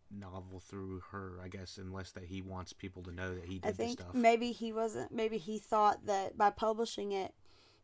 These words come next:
Speaker 2: it would make it seem more real or more believable that Doctor Nikki killed her.
Speaker 1: Right.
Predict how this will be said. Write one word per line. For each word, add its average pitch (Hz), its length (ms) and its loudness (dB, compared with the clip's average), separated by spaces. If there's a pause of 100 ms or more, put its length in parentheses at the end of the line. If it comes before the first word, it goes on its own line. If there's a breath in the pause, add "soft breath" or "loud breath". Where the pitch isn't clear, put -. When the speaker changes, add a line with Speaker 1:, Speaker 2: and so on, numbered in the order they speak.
(120)
Speaker 2:
it 220 120 8
would 208 100 0
make 196 240 6
it 185 140 2
seem 208 200 0
more 196 200 4
real 196 500 4 (120)
or 214 140 4
more 202 360 6
believable 196 560 2
that 180 280 0 (240)
Doctor 190 300 -6
Nikki 185 280 -4
killed 185 300 -10
her. 240 180 -10 (1500)
Speaker 1:
Right. 90 380 -8